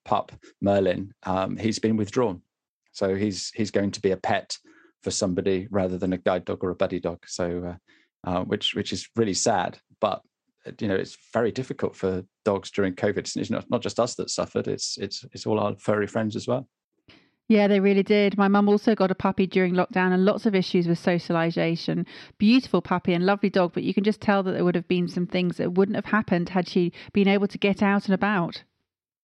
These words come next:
Speaker 1: Yeah, definitely, definitely. So, um, s-, so yeah, so that's, it's, it's, it's a lovely thing to do, and it, it's, it's an honor to be part of the, the program, and, uh,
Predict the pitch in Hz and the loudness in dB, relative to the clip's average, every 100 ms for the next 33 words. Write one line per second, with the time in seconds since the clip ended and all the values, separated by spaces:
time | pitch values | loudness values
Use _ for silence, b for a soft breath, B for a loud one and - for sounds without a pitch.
0 | _ _ 104 107 101 107 110 107 98 87 | _ _ -2 0 0 -2 -2 -4 -6 -12
1 | _ _ 107 104 104 92 95 - - 110 | _ _ -6 -4 -6 -6 -10 -14 -2 2
2 | 107 107 110 107 110 - - - b b | 2 4 2 2 -2 -8 -14 -18 b b
3 | b b - 113 117 123 107 151 160 127 | b b -4 0 2 2 2 0 0 -2
4 | 143 117 139 147 147 151 135 120 117 - | -4 -4 -4 -4 0 0 0 -2 -4 -2
5 | 123 110 104 107 104 107 - 107 110 113 | 0 0 0 -4 -6 -8 -8 -4 0 2
6 | 110 98 92 92 - 98 92 82 92 87 | 2 0 -2 -4 -2 -2 -2 -4 -6 -6
7 | - 107 101 95 95 87 85 _ - 90 | -12 -4 -2 0 -2 -4 -6 _ -12 -12
8 | 87 _ 92 87 | -12 _ -8 -6